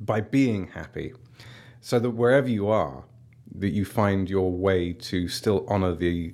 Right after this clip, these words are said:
honor your life, whatever your circumstance, whether you're in your highest,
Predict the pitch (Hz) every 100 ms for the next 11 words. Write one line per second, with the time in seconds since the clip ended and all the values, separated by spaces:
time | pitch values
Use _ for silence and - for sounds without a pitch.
0 | - - 107 95 90 117 120 117 107 160
1 | 127 - 107 104 - 147 127 - - -
2 | - - 90 90 90 87 - - - -
3 | 113 101 95 85 - 127 110 - -